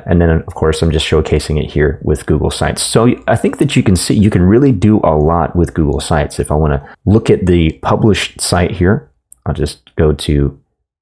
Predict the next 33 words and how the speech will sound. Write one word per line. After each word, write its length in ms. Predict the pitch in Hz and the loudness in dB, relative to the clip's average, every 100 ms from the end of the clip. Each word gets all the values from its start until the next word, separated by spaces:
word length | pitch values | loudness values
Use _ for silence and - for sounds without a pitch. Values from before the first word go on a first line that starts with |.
| - | -12
this 200 | - 85 | -4 -4
drop 300 | - 85 - | -2 -2 0
down 240 | 87 85 | 0 0
and 140 | - 76 | 0 0
go 80 | 76 | 0
to 80 | |
View 300 | 69 76 92 | 0 0 0
Published 560 | 90 - 85 80 - - | 0 0 0 0 -2 -14
Site. 420 | - 85 92 - - _ - - - | -6 0 0 -2 -18 _ -20 -16 -2
You 140 | 104 | 0
can 340 | - 113 120 143 | 0 0 2 2
add 400 | - 98 127 135 | 0 0 0 -2
custom 720 | 107 - - 90 92 92 - - | -2 -2 0 4 4 2 -2 -4
U 200 | 90 98 | 2 2
R 140 | 95 | 2
Ls 380 | 85 87 135 - | 2 0 -2 -6
or, 300 | - 73 - - | -4 -4 -4 -2
or 240 | 78 71 | 0 0
a, 240 | 69 69 - _ _ - - - | 0 -2 -6 _ _ -20 -18 -6
a 120 | 85 | -4
custom 380 | - 92 - 85 | -2 -4 -2 0
domain 640 | 80 80 82 92 123 - | 2 2 2 2 0 -2
name. 340 | 104 95 107 147 - _ | 0 2 2 0 -8 _
And 80 | 87 | -2
if 120 | 82 | 0
you 80 | 101 | 2
want 140 | 101 82 | 2 2
more 140 | 92 | 2
information, 520 | 87 87 85 - 85 | 2 2 2 0 2
leave 120 | 87 | 2
me 120 | 82 82 | 2 0
a 60 | |
comment 460 | - 95 80 80 | -2 -2 0 0